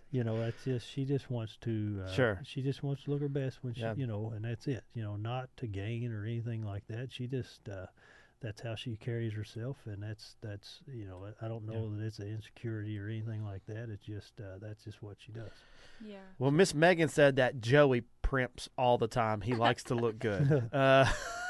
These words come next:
Speaker 3: I would say I've seen some guys that care way more than s-, girls
Speaker 2: I
Speaker 3: care.
Speaker 2: used to.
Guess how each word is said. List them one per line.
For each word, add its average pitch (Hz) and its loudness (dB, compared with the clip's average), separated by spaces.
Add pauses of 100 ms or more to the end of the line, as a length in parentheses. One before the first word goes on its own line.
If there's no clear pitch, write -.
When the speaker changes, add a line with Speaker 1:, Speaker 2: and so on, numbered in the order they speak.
(200)
Speaker 3:
I 277 8
would - 8
say 226 6
I've - 8
seen 277 2
some 202 -8
guys 208 -2
that 170 -10
care 185 -8
way 190 -4
more 190 -10 (260)
than 175 -12
s-, - -20 (120)
girls 190 -2
Speaker 2:
I 180 10
Speaker 3:
care. 139 2
Speaker 2:
used 156 2
to. 104 0